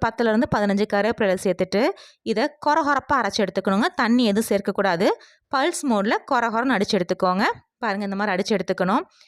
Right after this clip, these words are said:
அடுத்ததான் இது கூட நம்ம துருவி எடுத்து வச்சிருந்த கேரட்டை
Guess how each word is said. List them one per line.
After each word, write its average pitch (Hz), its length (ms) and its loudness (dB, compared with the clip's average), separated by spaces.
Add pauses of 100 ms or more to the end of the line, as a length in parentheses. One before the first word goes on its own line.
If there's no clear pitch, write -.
(240)
அடுத்ததான் 247 600 2
இது 233 240 0
கூட 220 440 2 (200)
நம்ம 226 240 0
துருவி 302 320 2
எடுத்து 220 260 0
வச்சிருந்த 202 400 0 (220)
கேரட்டை 208 320 0